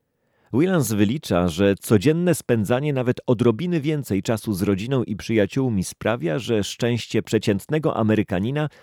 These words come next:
może wzrosnąć tak bardzo, jak przy podwyższeniu rocznego dochodu o sto osiem tysięcy dolarów. „To nie w kij dmuchał”, jak mawia mój ojciec, zważywszy na fakt, że zdecydowana większość Amerykanów zarabia mniej niż pięćdziesiąt tysięcy dolarów rocznie.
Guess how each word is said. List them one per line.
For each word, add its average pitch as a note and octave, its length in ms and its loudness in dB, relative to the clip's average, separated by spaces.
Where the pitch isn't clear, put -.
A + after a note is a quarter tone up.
może A#2+ 280 2
wzrosnąć A2+ 600 0
tak E3 220 0
bardzo, G#2 600 0
jak A2 400 0
przy - 180 -4
podwyższeniu A#2 840 0
rocznego D3+ 540 0
dochodu B2 460 0
o G2+ 120 2
sto - 380 -6
osiem A#2 380 -2
tysięcy F#2+ 520 -4
dolarów. G#1+ 680 -6
„To D#3+ 260 2
nie C#3 280 -2
w - 80 -12
kij D3+ 300 -6
dmuchał”, A2+ 720 -2
jak C2 180 -8
mawia E2 280 -4
mój D#2+ 220 -4
ojciec, F2+ 480 -4
zważywszy B2+ 540 0
na E3 120 0
fakt, D#3 360 -4
że C3+ 260 2
zdecydowana A#2+ 680 2
większość C#3+ 420 -2
Amerykanów A#2 640 -2
zarabia A#2 340 0
mniej A2+ 360 -2
niż B2 220 -6
pięćdziesiąt A2+ 540 -2
tysięcy G2 420 -4
dolarów F#2 380 0
rocznie. - 460 -10